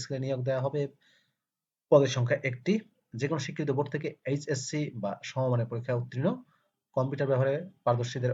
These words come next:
অগ্রাধিকার দেওয়া হবে। কর্মী নাম্বার চার, পদের নাম স্টোর কিপার, পদের সংখ্যা একটি, বেতন গ্রেড ষোলো। যে কোনো স্বীকৃত বোর্ড থেকে এইচএসসি বা সমমানের পরীক্ষায় উত্তীর্ণ চাওয়া হয়েছে, কম্পিউটার পারদর্শীদের অগ্রাধিকার। কর্মী নাম্বার পাঁচ, পদের নাম ক্যাশ সরকার,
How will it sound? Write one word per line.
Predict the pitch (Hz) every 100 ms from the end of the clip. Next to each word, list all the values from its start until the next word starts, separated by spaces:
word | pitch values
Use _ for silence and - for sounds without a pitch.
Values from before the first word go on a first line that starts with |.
| 117
অগ্রাধিকার | 113 107 107 98
দেওয়া | 104
হবে। | 110 170 - _ _ _ _ _ _ -
কর্মী | 147 180
নাম্বার | 185 - - -
চার, | 151 151
পদের | 139 143
নাম | 143 - 120
স্টোর | - 139
কিপার, | 110 - - _ _
পদের | 120 131 -
সংখ্যা | 127 - 123
একটি, | 123 135 127
বেতন | 110 113
গ্রেড | 104 - -
ষোলো। | 135 101 95 - _ _ _ -
যে | 131
কোনো | 151 -
স্বীকৃত | 147 139 127
বোর্ড | 131 156
থেকে | 156 - 131
এইচএসসি | 135 123 - 98 101
বা | 98 -
সমমানের | 131 127 123 120
পরীক্ষায় | 127 127 127 127
উত্তীর্ণ | 123 131 110 104
চাওয়া | 92 95
হয়েছে, | 104 101 165 220 - _ _ _
কম্পিউটার | 135 135 156 147
পারদর্শীদের | 135 131 - 139 135 -
অগ্রাধিকার। | 110 107 110 170 - _ _ _ _ _ _ _ -
কর্মী | 170
নাম্বার | 190 202 190
পাঁচ, | 160 165 -
পদের | 139 143
নাম | 143 -
ক্যাশ | 147 - -
সরকার, | 131 123